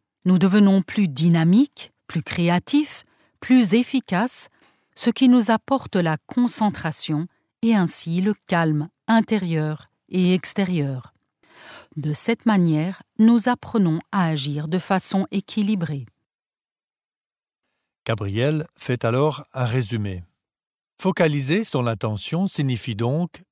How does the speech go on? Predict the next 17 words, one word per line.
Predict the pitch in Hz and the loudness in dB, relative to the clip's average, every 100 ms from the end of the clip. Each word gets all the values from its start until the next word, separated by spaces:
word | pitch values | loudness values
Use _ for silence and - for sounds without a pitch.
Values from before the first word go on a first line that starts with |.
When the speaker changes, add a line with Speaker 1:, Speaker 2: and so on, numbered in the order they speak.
| _ | _
Speaker 2:
déchiffrer | 110 131 151 - 139 - 123 | -4 -2 -2 -4 -6 -4 -4
les | 107 | -4
choses, | 92 123 123 147 160 - _ _ _ _ _ | -6 -4 -4 -4 -8 -16 _ _ _ _ _
obtenir | 165 - 175 160 156 120 | -8 -4 -2 0 0 0
l'aide | 117 131 143 165 | 2 2 2 0
et | 120 | -2
l'inspiration | 123 - 151 131 131 - 139 127 | -2 -2 -2 0 -2 -2 -2 -2
en | |
provenance | 110 123 113 120 127 123 | -2 -2 0 0 -2 -4
du | 98 107 | -4 -4
niveau | 120 120 147 185 | -2 -2 0 0
de | 143 | -2
conscience | 123 113 - 123 131 151 - - | -4 -6 -6 -6 -6 -6 -10 -10
vers | 123 120 | -4 -2
lequel | 117 98 131 | -2 -2 -2
nous | 120 107 | -2 -2
émettons. | 123 117 110 - 101 | 0 0 -2 -4 -6